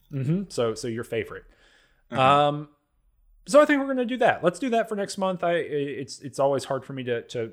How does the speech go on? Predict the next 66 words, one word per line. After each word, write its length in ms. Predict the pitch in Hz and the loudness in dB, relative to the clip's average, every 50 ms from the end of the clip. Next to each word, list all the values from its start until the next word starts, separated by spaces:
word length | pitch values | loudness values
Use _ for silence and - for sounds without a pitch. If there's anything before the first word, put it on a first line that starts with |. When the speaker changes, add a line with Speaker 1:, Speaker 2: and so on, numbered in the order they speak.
| 147 | -6
Speaker 1:
get 140 | 117 135 120 | -4 -4 -4
a 40 | 110 | -2
book 220 | 104 127 117 - | -2 -4 -6 -6
in, 80 | 131 123 | -8 -10
in 100 | 117 110 | -10 -8
September, 400 | - 123 - - - 120 120 120 | -8 -8 -8 -8 -10 -10 -10 -10
and 120 | 113 107 | -10 -10
so 120 | - - 101 | -10 -10 -10
I 40 | - | -10
think 180 | - 120 110 | -10 -12 -12
a 60 | 107 | -10
smaller 400 | - - - 190 208 208 202 202 | -10 -8 -2 0 2 2 2 2
book 260 | 180 165 190 185 - - | 0 0 -2 -4 -2 -2
that, 320 | - 131 - 147 151 127 | -4 -4 -4 -6 -6 -4
but 160 | 180 175 143 | -4 -2 0
one 140 | 147 151 147 | 0 0 0
that 80 | 143 131 | 0 0
I'm 100 | 127 131 | 0 0
really 160 | 131 123 117 | -2 -4 -4
interested 380 | 131 120 - 120 - 127 110 | -8 -10 -12 -12 -10 -8 -8
in 120 | 104 101 107 | -8 -8 -6
reading. 360 | 123 143 131 107 98 95 98 | -4 -4 -4 -4 -4 -6 -6
I, 260 | 98 104 98 - 98 | -6 -8 -8 -8 -10
I 40 | 104 | -8
got 140 | 110 110 107 | -6 -6 -6
a 80 | 104 | -6
copy 360 | - - - 117 110 - 101 101 | -8 -8 -8 -8 -8 -6 -6 -6
of 100 | 98 101 | -6 -6
it 160 | 98 - - - | -8 -10 -10 -12
when 160 | 113 110 107 | -12 -10 -10
it 100 | - - | -12 -12
came 180 | - 107 98 | -14 -12 -10
out, 160 | 107 110 101 82 | -8 -8 -8 -8
and 80 | 98 | -10
I 40 | 98 | -12
just 180 | 92 90 - - | -14 -14 -12 -8
haven't 260 | - 110 104 101 - | -6 -6 -6 -6 -8
had 160 | 107 101 95 | -12 -12 -10
time 200 | - 113 101 95 | -10 -12 -12 -12
to 60 | 95 | -10
sit 220 | - - 131 - 110 | -8 -8 -8 -8 -10
with 120 | 98 90 | -14 -16
it. 200 | 87 82 - _ _ _ _ _ _ _ _ _ _ | -16 -18 -18 _ _ _ _ _ _ _ _ _ _
Um, 520 | - 113 104 98 98 95 95 95 92 95 - | -10 -8 -6 -6 -6 -6 -6 -8 -12 -12 -6
but 120 | 139 131 123 | -2 -2 0
I'm 120 | 123 120 | 0 2
very 180 | 127 147 135 123 | 2 2 2 2
interested 360 | 113 107 107 - - 113 98 | -2 -6 -10 -14 -14 -12 -12
in 60 | 95 | -12
reading 200 | 95 90 85 - | -14 -16 -18 -20
it. 100 | _ - - | _ -12 -6
So 100 | 139 151 | -2 0
let's, 200 | 208 214 220 - 190 | 0 0 -2 -4 -4
let's 180 | 202 214 214 | -4 -4 -4
do 140 | - 269 240 | -4 -6 -2
that. 380 | 175 147 151 165 - - _ _ _ _ _ _ _ _ _ _ _ - | 0 0 0 0 -2 -6 _ _ _ _ _ _ _ _ _ _ _ -2
Um, 260 | 143 147 156 156 156 | 0 0 0 0 0
Michael, 300 | 175 220 240 247 240 240 | 0 0 2 2 2 0
where 120 | 262 294 | 0 -2
can 140 | 285 - 285 | -4 -4 -4
people 180 | 277 277 269 226 | -4 -4 -4 -6
find 200 | - 226 220 214 | -6 -6 -6 -6
you 80 | 208 | -8
on 60 | 202 202 | -8 -8
the 60 | 208 | -10
internet? 340 | 208 175 - - - - | -8 -8 -8 -10 -10 -12